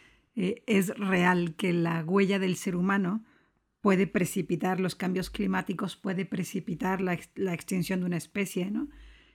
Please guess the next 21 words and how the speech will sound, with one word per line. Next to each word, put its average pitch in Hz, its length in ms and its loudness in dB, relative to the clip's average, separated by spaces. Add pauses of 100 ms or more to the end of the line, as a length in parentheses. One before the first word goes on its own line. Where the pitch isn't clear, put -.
(140)
Em, 190 460 -2
y 208 100 2
al 180 120 4
mismo 220 360 8
tiempo 208 360 2
es 180 120 -2
real 185 260 -2
que 170 140 -6
solo 208 320 -2
el 202 100 0
ser 190 200 -4
humano 185 300 0
es 180 120 -6
capaz 190 440 -4 (380)
de 180 480 0 (220)
colaborar 175 680 0
para 180 220 -2
que, 180 140 -2
de 175 160 -2
hecho, 202 180 -4
sucedan 175 680 -4